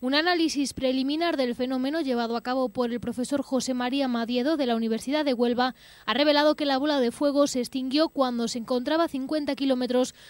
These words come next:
sobre la altura de la vertical de la localidad de Adobes, en Guadalajara. Los detectores ubicados en la ita han registrado datos que permitirán conocer la composición química de esta roca,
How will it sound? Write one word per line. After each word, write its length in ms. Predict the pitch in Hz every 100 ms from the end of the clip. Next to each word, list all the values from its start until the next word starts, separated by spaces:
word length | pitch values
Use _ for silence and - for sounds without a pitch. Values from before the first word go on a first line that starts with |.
| -
sobre 280 | - 233 226
la 80 | 233
altura 280 | 240 339
de 80 | 339
la 100 | 269
vertical 540 | 240 240 247 285 294 -
de 200 | 269 294
la 120 | 339
localidad 500 | 311 - 240 240 269
de 100 | 262
Adobes, 440 | 233 233 240 262 -
en 160 | 262 285
Guadalajara. 760 | 302 294 240 202 262 233 208 - - - -
Los 160 | - 226
detectores 600 | 240 254 - 285 269 285
ubicados 600 | 247 226 254 247 240 -
en 160 | 294 302
la 160 | 247 226
ita 340 | 240 254 262 - - -
han 140 | - 233
registrado 580 | 320 302 254 294 302 294
datos 360 | 262 262 262
que 120 | - 233
permitirán 680 | 240 233 240 247 277 254
conocer 460 | 240 233 240 294 302
la 120 | 294
composición 680 | - 254 262 247 240 285 254
química 400 | 269 254 262 247
de 100 | 233
esta 240 | - 226
roca, 400 | 240 277 233 208